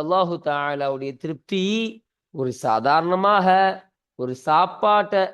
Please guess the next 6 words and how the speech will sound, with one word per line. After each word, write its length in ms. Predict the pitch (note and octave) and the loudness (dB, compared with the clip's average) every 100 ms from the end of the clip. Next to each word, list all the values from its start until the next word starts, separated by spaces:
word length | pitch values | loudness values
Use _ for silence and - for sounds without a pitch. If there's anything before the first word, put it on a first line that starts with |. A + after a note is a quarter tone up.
| - - | -10 -8
சாப்பிட்டுட்டு 500 | E3+ E3 E3 F3+ F3 F#3 F3+ _ _ | -2 -2 -2 -8 -4 -4 -6 _ _
ஒரு 160 | C3 B2+ C3 | -12 -10 -8
தண்ணியை 460 | C#3 F3+ G#3+ G3+ F3+ | -6 -4 -2 0 0
குடிச்சிட்டு 500 | F3 F3 F#3 E3 F3+ F3+ F#3 _ _ | -2 -4 -8 -4 -2 -2 _ _ _
அல்ஹம்துலில்லாஹ்ன்னு 960 | C3 C3+ F#3 G3+ G#3 G#3+ A3 A3 A3+ G3 | -8 -6 -4 -4 0 2 2 2 0 0
சொல்ற 220 | G3 F3+ | -2 0